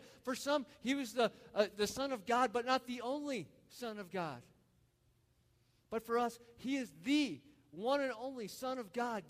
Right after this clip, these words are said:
given to us to be Lord over our lives. And when we change our perspective on how we worship, if it's not just an hour on Sunday morning, but worship is our lifestyle, it'll change our perspective on Christmas.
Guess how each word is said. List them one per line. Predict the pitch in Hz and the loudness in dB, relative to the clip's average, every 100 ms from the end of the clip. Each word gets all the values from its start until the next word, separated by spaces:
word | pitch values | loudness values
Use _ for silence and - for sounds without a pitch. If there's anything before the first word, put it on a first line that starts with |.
| - | -6
given | 254 285 277 | -4 -2 -4
to | 226 - | -6 -8
us | 233 247 220 - | -4 -6 -6 -12
to | 208 | -6
be | 220 | -4
Lord | 185 202 247 294 277 | -4 -2 0 0 0
over | 220 226 226 | -2 -4 -2
our | 226 | 0
lives. | 214 220 233 185 131 - - - 240 | 2 2 0 -4 -8 -16 -20 -20 -4
And | 202 220 - - | 0 0 -2 -8
when | 202 220 196 | -2 -2 -2
we | 254 285 302 294 - _ _ _ | -2 0 -2 -6 -20 _ _ _
change | - - 262 294 277 | -10 -6 -2 -2 -4
our | 226 226 | -8 -8
perspective | 233 - 254 - 226 | -10 -4 -4 -4 -4
on | 214 | -4
how | 165 - 214 262 277 | -6 -6 -2 0 0
we | 262 277 | -2 -4
worship, | 226 240 262 175 143 | -2 -6 -6 -8 -8
if | 185 | -6
it's | 214 - | -6 -4
not | 254 285 285 | 0 0 0
just | 269 - - - | -8 -10 -16 -8
an | 220 - 202 | -8 0 4
hour | 226 269 254 | 6 6 2
on | 240 | -2
Sunday | - 247 233 | -4 -6 -4
morning, | 226 254 220 | -4 -4 -4
but | 196 202 | -6 -6
worship | 262 277 247 220 | -8 -6 -6 -6
is | 269 247 | -6 -6
our | 220 240 226 | -6 -2 0
lifestyle, | 214 214 269 - - 208 165 151 143 - - _ _ _ _ _ _ _ | 2 4 4 2 -6 0 0 0 -4 -10 -20 _ _ _ _ _ _ _
it'll | 226 202 | -8 -8
change | - 254 269 220 | -8 -8 -6 -8
our | |
perspective | 202 185 233 226 185 | -12 -10 -10 -10 -12
on | 180 | -12
Christmas. | - 277 - 127 117 - | -10 -12 -12 -18 -20 -20